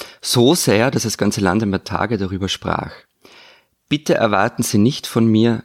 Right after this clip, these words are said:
dass ich mich dumm stelle“, meinte er recht am Anfang und rechnete dann sechs Minuten lang mit den Freiheitlichen ab.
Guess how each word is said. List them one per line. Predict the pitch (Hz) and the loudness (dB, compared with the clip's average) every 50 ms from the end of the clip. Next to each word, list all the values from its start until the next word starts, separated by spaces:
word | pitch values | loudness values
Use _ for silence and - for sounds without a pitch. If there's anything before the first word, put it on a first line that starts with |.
| _ | _
dass | - 104 - | -4 0 0
ich | 104 95 - | 0 0 2
mich | 107 98 - - - | 0 -2 -2 -4 -4
dumm | - 98 104 110 107 | 0 2 2 2 2
stelle“, | 101 - - - 87 80 76 73 73 73 73 - _ | 0 -2 -2 0 0 2 2 2 0 -2 -4 -8 _
meinte | - 87 82 82 82 - 85 85 | -4 -2 0 0 0 -2 -2 -2
er | 80 80 | -2 -4
recht | 80 - - | -4 -4 -4
am | 85 78 73 | -4 -2 0
Anfang | 76 85 95 - - 110 113 107 - | 0 0 0 0 -2 -2 -2 -2 -2
und | - 101 101 - - | -2 -2 -2 0 0
rechnete | - 92 - - 127 104 - 95 | -2 -2 0 0 -2 0 0 0
dann | 101 92 92 | 0 0 0
sechs | 90 - - 101 92 - - - | -2 -2 -4 -4 -4 -4 -2 0
Minuten | 110 98 92 87 85 - - 87 | 2 2 2 2 0 0 -2 0
lang | 82 80 80 82 | 0 0 0 0
mit | 85 80 - | -2 0 0
den | 82 80 | -2 -2
Freiheitlichen | - - - - 78 78 - - - - - - | -2 -4 -2 0 0 0 -2 -4 -4 -4 -4 -6
ab. | - - - - _ - | -6 -8 -10 -12 _ -20